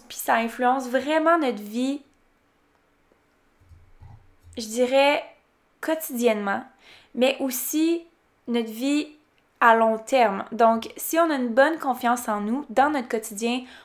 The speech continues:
on va vivre plus facilement, on va avoir moins d'anxiété, moins de chances de, d'être dépressif, on va avoir des relations qui sont beaucoup plus harmonieuses,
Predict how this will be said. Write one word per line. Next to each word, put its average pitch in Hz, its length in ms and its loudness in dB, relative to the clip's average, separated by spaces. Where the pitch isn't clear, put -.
on 214 120 -2
va 208 180 -2
vivre 247 460 -4
plus 233 140 -8
facilement, 233 640 2
on 226 40 6
va 226 100 4
avoir 214 280 6
moins 254 240 2
d'anxiété, 226 760 -2
moins 262 180 -2
de 285 60 -6
chances 254 200 -4
de, 226 140 -2
d'être 214 240 -2
dépressif, 220 720 -4
on 226 80 -4
va 220 160 6
avoir 240 200 6
des 233 140 4
relations 220 400 4
qui 262 60 -10
sont 233 140 -2
beaucoup 254 260 -4
plus 302 220 -4
harmonieuses, 226 800 0